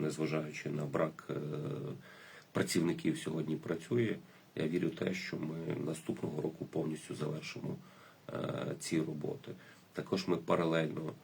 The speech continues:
вже почали робити під'їзний шлях до моста з боку вулиці Хіміків. Перші роботи розпочали. Тому ми так крок за кроком. Основне, що зараз ми вже замовили повністю метал на міст,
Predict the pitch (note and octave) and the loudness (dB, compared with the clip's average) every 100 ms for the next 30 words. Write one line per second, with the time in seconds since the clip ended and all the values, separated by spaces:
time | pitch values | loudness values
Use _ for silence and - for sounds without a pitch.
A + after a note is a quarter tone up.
0 | - - - - - D2+ E2+ D#2+ D#2+ E2+ | -20 -20 -16 -6 -2 2 2 2 0 2
1 | D#2 D#2 D2 D2+ - D2 D2 E2 - C3+ | 2 2 0 0 -2 -6 -4 -2 2 2
2 | C#3+ - G2 F#2+ - E2 E2+ E2 E2 E2 | 2 0 0 -2 -2 -2 0 0 0 0
3 | D#2+ D#2+ E2 - E2 D#2+ - - - - | -2 -2 -4 -4 -2 0 -2 -12 -20 -20
4 | - - - D#2 D2 E2 D#2+ D#2 D#2+ D2+ | -20 -14 -6 -2 0 2 4 2 2 2
5 | D#2+ - D#2 D#2+ D#2 - - - D#2+ D2+ | 0 0 2 4 4 2 -6 0 0 0
6 | - - - D#2 - D2+ D2+ D2+ - - | -4 -2 2 2 2 -2 0 -2 -4 -2
7 | D2 D2 - - - - D2 - - - | -2 -2 -4 -6 -4 -4 -4 -6 -14 -20
8 | - - - C3 G#2 G2 F#2 - F#2+ - | -12 -4 2 2 2 0 0 6 6 6
9 | D#2 - F#2+ - - - - - - - | 0 0 0 0 -4 -6 -10 -10 -10 -10
10 | - - - - G2 G2 F#2+ F#2 - - | -4 0 2 2 4 4 4 2 -4 -14
11 | - - - F#2 F#2 F2+ E2 E2+ F2 E2 | -20 -20 0 6 8 8 6 6 6 6
12 | D#2+ D#2+ F2+ E2 E2 - A2 A2+ C3 B2 | 4 2 2 2 0 -2 0 2 2 2
13 | G2 F#2+ - | 2 2 2